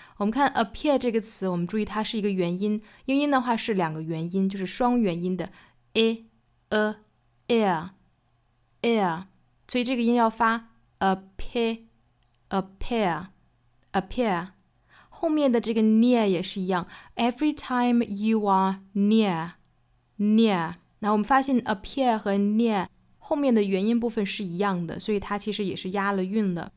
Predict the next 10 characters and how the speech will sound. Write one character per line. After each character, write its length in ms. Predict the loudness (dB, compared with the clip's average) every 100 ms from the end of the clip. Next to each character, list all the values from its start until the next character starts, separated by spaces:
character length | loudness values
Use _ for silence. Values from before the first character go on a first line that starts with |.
| _ -8
后 160 | 0
面 240 | 2 4 4
两 220 | 2 0
句 180 | -4 -2
的 100 | -2
“Just 380 | -4 -2 0 2
like 280 | 2 2 2
me, 540 | 4 4 6 4 0 -6 -20 -20 _
they 220 | 2 4
long 420 | 4 4 4 2